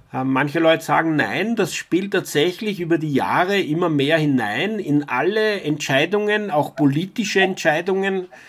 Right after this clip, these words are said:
in die juristischen Entscheidungen, äh, auch die, äh, Finanzgebarungsentscheidungen und hat daher eine große Rolle.“ Wie würdest du jetzt diese Verfassungsbestimmung im österreichischen,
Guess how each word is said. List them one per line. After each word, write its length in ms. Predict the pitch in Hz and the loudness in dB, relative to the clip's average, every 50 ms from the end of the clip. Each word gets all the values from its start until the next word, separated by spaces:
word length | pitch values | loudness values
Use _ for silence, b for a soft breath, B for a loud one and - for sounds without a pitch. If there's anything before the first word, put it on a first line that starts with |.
| B B B B B | B B B B B
in 240 | 131 147 156 151 | 0 2 2 4
die 280 | 143 147 147 147 143 - | 4 4 4 4 2 2
juristischen 720 | 135 135 139 117 143 175 180 - - 240 190 - 180 180 | 0 0 2 2 2 0 0 -2 -4 -4 -2 0 0 2
Entscheidungen, 840 | 175 170 165 - - 151 139 156 165 185 170 170 175 170 170 165 B B B B B B B B B B - | 0 0 0 0 2 4 4 4 2 0 0 0 0 0 -2 -4 B B B B B B B B B B -4
äh, 140 | 135 131 127 | -2 -2 -2
auch 400 | - 135 143 147 147 147 - - | 0 2 2 2 2 0 -4 -10
die, 440 | - 143 143 143 135 135 131 127 | -6 -4 -2 0 0 0 0 -2
äh, 240 | 120 120 120 117 117 | -2 -6 -10 -10 -12
Finanzgebarungsentscheidungen 2250 | 110 - - - 131 123 123 107 123 170 165 - - - 180 147 - - 107 135 160 175 185 175 160 - 165 165 156 - - 127 135 156 156 180 170 170 170 170 170 165 156 151 b b b b b b b b b b | -12 -8 -2 2 2 4 4 2 0 0 -2 -4 -2 -2 -2 0 2 0 2 2 2 2 2 0 0 -2 -4 -4 -4 -4 -4 -2 -2 -2 -2 -2 -2 0 0 0 -2 -2 -4 -8 b b b b b b b b b b
und 260 | - 143 156 147 - | 0 2 2 2 4
hat 220 | - 165 165 - - | 2 2 2 2 2
daher 260 | 165 147 151 160 165 | 2 2 4 4 4
eine 240 | 165 170 160 160 147 | 2 2 2 0 -2
große 640 | 143 143 156 190 214 190 - - 123 107 95 87 - _ _ - | -2 2 2 4 4 4 2 0 -4 -4 -4 -6 -10 _ _ -10
Rolle.“ 520 | 101 117 117 113 107 101 98 98 95 98 101 _ _ B B B B B B B | -6 -4 -2 -2 -2 -4 -4 -6 -6 -8 -12 _ _ B B B B B B B
Wie 220 | - 135 160 156 165 | -2 -2 0 4 2
würdest 340 | 185 175 190 - - - - | 2 2 2 -4 -6 -4 -4
du 100 | 170 190 | -2 0
jetzt 520 | 233 214 196 190 185 175 - - - - - | 0 2 4 4 2 2 -2 -8 -12 -10 -8
diese 260 | 160 143 143 170 139 | -8 -4 -4 -4 -4
Verfassungsbestimmung 1080 | 151 147 143 - 135 143 139 - 170 147 - - 156 143 - - 165 175 170 165 160 | -4 -4 0 0 0 0 0 -2 -4 -6 -4 -6 -8 -8 -2 0 0 2 2 2 2
im 240 | 151 151 151 156 131 | 2 2 0 0 0
österreichischen, 720 | 135 147 143 143 - 151 147 143 135 - 139 139 131 131 | 0 -2 -2 -2 -2 -2 -2 -2 -2 0 -2 -2 -2 -2